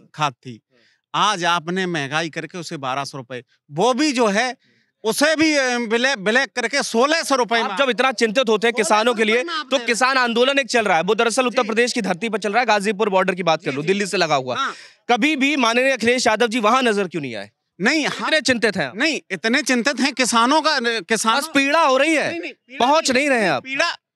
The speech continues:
Speaker 1: किसानों की आवाज हमेशा उठाते हैं हम।
Speaker 2: कहाँ से? Twitter से?
Speaker 1: समाजवादी
Speaker 2: Twitter से?
Speaker 1: नहीं, नहीं, Twitter से क्यों? समाजवादी पार्टी, हम लोग हर जनपद से, हर गृह जनपद से किसान
Speaker 2: तक उठाएंगे, जब तक सरकार में वापसी न कर ले।
Speaker 1: सरकार जब तक नहीं आएगी, तब तक
Speaker 2: सरकार जब तक नहीं आएगी, तब तक उठाते रहेंगे, तब तक, और सरकार आ जाएगी फिर,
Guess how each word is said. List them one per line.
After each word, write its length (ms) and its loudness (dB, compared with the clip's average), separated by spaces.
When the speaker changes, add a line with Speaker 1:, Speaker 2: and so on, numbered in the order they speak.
Speaker 1:
किसानों 420 2
की 120 0
आवाज 340 0
हमेशा 320 2
उठाते 400 0
हैं 80 0
हम। 120 -4
Speaker 2:
कहाँ 420 -12
से? 80 -4
Twitter 240 2
से? 60 4
Speaker 1:
समाजवादी 400 0
Speaker 2:
Twitter 260 0
से? 80 2
Speaker 1:
नहीं, 100 -2
नहीं, 120 -4
Twitter 320 -2
से 100 -6
क्यों? 160 -2
समाजवादी 560 0
पार्टी, 420 0
हम 180 2
लोग 220 4
हर 180 2
जनपद 400 0
से, 160 -2
हर 340 -6
गृह 200 2
जनपद 380 -4
से 220 -6
किसान 260 0
Speaker 2:
तक 80 0
उठाएंगे, 320 2
जब 100 0
तक 120 0
सरकार 300 2
में 80 2
वापसी 260 0
न 80 2
कर 120 0
ले। 100 -2
Speaker 1:
सरकार 240 -2
जब 180 -2
तक 240 -4
नहीं 220 0
आएगी, 260 -2
तब 40 -8
तक 100 -6
Speaker 2:
सरकार 380 2
जब 140 2
तक 120 2
नहीं 120 2
आएगी, 140 0
तब 180 0
तक 120 2
उठाते 320 0
रहेंगे, 200 -2
तब 180 -2
तक, 140 2
और 160 0
सरकार 300 0
आ 60 0
जाएगी 200 -2
फिर, 220 0